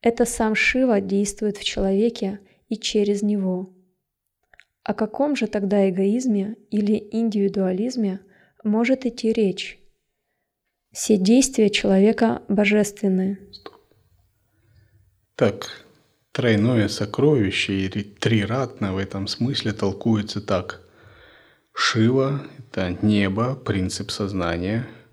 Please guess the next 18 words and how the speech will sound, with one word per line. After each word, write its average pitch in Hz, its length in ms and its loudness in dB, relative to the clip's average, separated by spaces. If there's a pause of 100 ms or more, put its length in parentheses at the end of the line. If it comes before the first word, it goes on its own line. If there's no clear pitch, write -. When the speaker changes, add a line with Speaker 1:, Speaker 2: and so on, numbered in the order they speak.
Speaker 2:
Шакти — 143 760 -4
это 104 460 -4
энергия, 110 680 -4
земля, 98 580 -4 (120)
пракрити, 104 640 -6
материя. 110 680 -4 (920)
И 101 120 -6
Нара, 104 600 0 (800)
как - 280 -6
место 113 420 2
их 98 220 -4
смешения 113 840 0
и 107 180 -6
соединения, 107 960 -2
это 113 260 -4
человек. 101 720 -4 (920)
Поэтому 95 580 -4
Шива, 151 580 0